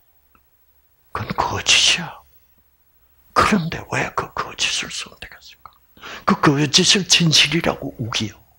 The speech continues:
여러분, 우리 많은 사람들이 아직도 이루고 있습니다. 지식인들 중에 그런 사람들이 많아요.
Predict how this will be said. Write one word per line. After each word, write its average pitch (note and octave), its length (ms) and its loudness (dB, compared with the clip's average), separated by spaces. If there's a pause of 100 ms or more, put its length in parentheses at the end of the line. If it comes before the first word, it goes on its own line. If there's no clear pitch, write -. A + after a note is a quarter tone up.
(2250)
여러분, A2+ 360 0
우리 A2 400 0 (240)
많은 C3+ 460 4
사람들이 C3+ 680 0
아직도 - 520 -2
이루고 A2 320 0
있습니다. - 460 -8 (300)
지식인들 D#3 720 2
중에 E3 260 4
그런 A#2 260 2
사람들이 - 580 -6
많아요. - 360 -16